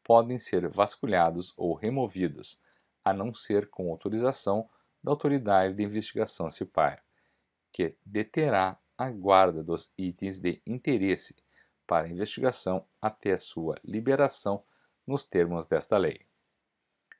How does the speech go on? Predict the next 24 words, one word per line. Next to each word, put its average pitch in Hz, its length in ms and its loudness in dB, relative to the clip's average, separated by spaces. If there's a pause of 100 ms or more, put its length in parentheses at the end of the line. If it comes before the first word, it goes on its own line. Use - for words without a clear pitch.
(280)
Artigo 98 540 -2
oitenta 95 420 -2
e - 20 0
oito 82 440 -2
O. 87 120 2
A - 1000 -8
autoridade 80 600 -2
policial 90 580 -4
competente 101 800 -6 (320)
deve 120 400 2
isolar 113 720 2 (100)
e 92 100 -4
preservar 98 960 0
o 110 100 -6
local 113 440 2
do 80 100 -4
acidente 92 640 -6 (560)
ou 90 220 -2
incidente 104 540 -6
aéreo, 85 460 0 (180)
inclusive 95 720 -8
a 101 100 -6
aeronave 92 720 0
acidentada 95 880 0